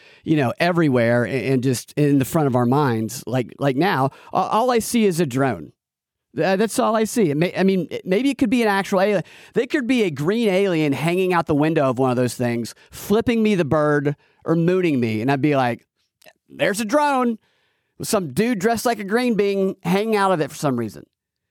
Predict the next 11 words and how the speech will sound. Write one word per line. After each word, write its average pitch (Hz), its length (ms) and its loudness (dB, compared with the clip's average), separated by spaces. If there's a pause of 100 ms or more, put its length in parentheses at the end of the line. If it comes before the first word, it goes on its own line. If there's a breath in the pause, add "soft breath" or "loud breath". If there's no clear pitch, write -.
(500)
Uh, 160 160 0
that's 190 180 -2
just 165 160 0
all 208 240 2
I 202 60 2
see 160 500 0 (580)
whenever 175 280 0
I 196 80 2
see 262 220 0
that 123 180 0
now. - 240 -16